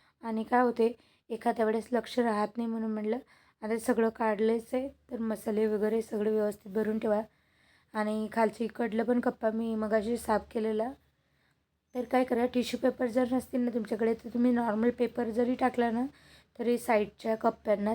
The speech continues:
तरी चालेल, म्हणजे घाण होणार नाही. आणि असंच मी क्लीन करून घेते सगळं. आणि तुम्हाला व्हिडिओ आवडल्यास नक्की चॅनलला सबस्क्राईब करा आणि बेल आयकॉनला क्लिक करा. तर, अ, बघू शकता,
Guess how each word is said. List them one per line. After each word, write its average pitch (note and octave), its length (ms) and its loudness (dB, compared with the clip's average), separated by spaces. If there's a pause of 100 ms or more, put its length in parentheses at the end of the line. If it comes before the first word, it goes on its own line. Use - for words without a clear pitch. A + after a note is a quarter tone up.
तरी A#3+ 140 2
चालेल, A3+ 420 0 (420)
म्हणजे A#3+ 220 2
घाण A3 280 0
होणार G#3+ 340 0
नाही. G#3+ 300 -4 (540)
आणि G#3 640 -2
असंच G#3 360 -4
मी A#3+ 120 2
क्लीन A#3 340 -2
करून A#3+ 300 2
घेते A#3 360 0
सगळं. A3 360 0 (760)
आणि G#3 440 -2
तुम्हाला A3 280 4
व्हिडिओ A3 240 4
आवडल्यास A3 420 2
नक्की A3+ 280 -4
चॅनलला A3+ 440 0
सबस्क्राईब A#3+ 520 -4 (100)
करा A3+ 220 -2 (760)
आणि G#3 260 -4
बेल A3+ 260 4
आयकॉनला G#3+ 400 0
क्लिक A#3+ 320 0
करा. A3+ 200 -2 (640)
तर, A3 180 0
अ, G#3+ 360 2
बघू A#3 220 2
शकता, A#3 420 -4